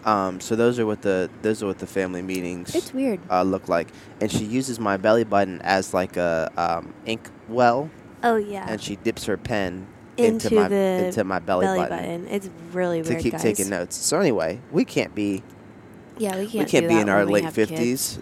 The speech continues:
Speaker 1: you know, our kids are in their teens. Talk about,
Speaker 2: It's
Speaker 1: "Dang, I hate"
Speaker 2: twenty-five, baby.
Speaker 1: Thank you. Um, you know, Max is like, "I hate family meetings."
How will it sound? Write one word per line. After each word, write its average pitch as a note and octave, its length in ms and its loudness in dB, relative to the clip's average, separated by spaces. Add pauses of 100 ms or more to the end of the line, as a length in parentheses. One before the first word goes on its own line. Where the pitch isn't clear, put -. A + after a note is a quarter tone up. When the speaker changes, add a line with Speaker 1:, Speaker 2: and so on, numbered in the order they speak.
Speaker 1:
you A2+ 100 -2
know, G2 460 0
our F#2 160 4
kids G#2 320 0
are G2 80 4
in F#2+ 80 0
their F#2 120 2
teens. A2+ 520 -4
Talk G2+ 200 4
about, F#2 380 4 (380)
Speaker 2:
It's - 80 -10
Speaker 1:
"Dang, G2+ 160 0
I A3+ 80 4
hate" - 40 2
Speaker 2:
twenty-five, A3 560 0
baby. G3 380 -6
Speaker 1:
Thank G3+ 240 -4
you. F2 140 -6 (560)
Um, F#2+ 480 -2 (160)
you A2 100 -4
know, F#2+ 320 -2 (160)
Max G#2 300 -2
is G#2 120 -6
like, G2 200 0
"I A#2 140 0
hate A#2 200 -2
family F2+ 320 -4
meetings." F2 540 -10